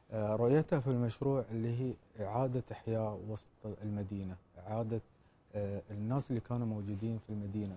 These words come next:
الحياة اللي كانت في المدينة. لو تلاحظ التقارير تقريبًا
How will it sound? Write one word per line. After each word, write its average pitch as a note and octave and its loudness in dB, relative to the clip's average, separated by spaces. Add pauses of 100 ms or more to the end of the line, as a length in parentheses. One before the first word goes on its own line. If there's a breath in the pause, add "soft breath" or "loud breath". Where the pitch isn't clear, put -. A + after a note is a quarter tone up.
(160)
الحياة A2 0
اللي A2 0
كانت A#2 -4
في - -10
المدينة. G#2+ -2 (520 soft breath)
لو A#2 2
تلاحظ C3+ 4
التقارير C3 6
تقريبًا C3 2